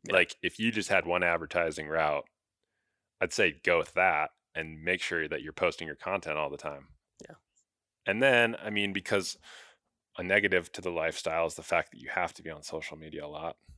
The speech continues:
Speaker 1: Yeah,
Speaker 2: Like,
Speaker 1: absolutely.
Speaker 2: <sighs> there's
Speaker 1: I would love to just totally
Speaker 2: if I could
Speaker 1: disconnect.
Speaker 2: delete all of it, I would.
Speaker 1: Yeah.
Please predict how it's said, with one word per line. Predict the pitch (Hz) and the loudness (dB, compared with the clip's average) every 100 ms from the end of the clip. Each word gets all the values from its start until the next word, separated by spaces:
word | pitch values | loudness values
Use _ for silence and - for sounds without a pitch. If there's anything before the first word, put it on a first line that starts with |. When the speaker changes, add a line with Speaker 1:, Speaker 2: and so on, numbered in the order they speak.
| - | -6
Speaker 1:
Yeah, | - | -4
Speaker 2:
Like, | 85 - | -2 -4
Speaker 1:
absolutely. | - - - 120 - - - | -10 -14 -12 -10 -8 -6 -8
Speaker 2:
<sighs> | - _ - | -12 _ -14
there's | 85 | -2
Speaker 1:
I | 120 | 2
would | 113 | 2
love | 101 98 95 | 2 -4 -4
to | 104 | -12
just | 98 - | -8 -6
totally | 117 101 98 | -4 -2 4
Speaker 2:
if | |
I | 131 | 6
could | 135 | 6
Speaker 1:
disconnect. | - 98 92 | 4 2 2
Speaker 2:
delete | 117 - - | 0 0 2
all | 92 98 104 | 6 6 6
of | 117 123 | 6 6
it, | 123 - - - - _ _ _ _ _ - | 6 4 -6 -10 -20 _ _ _ _ _ -2
I | 92 | 0
would. | 87 85 67 - - _ - | 0 -2 -6 -14 -20 _ -18
Speaker 1:
Yeah. | - | -16